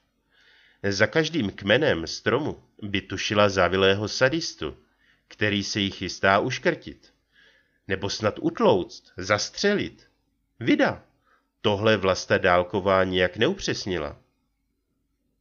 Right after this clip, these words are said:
Nakonec doktorku Hůrkovou napadlo,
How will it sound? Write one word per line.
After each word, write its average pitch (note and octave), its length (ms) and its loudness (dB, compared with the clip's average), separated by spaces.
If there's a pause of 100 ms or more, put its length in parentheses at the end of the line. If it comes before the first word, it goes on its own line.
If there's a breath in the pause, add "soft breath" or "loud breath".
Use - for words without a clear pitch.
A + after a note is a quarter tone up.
(120)
Nakonec F3 600 2
doktorku B2+ 560 -2
Hůrkovou C3+ 580 -4
napadlo, E2 760 -6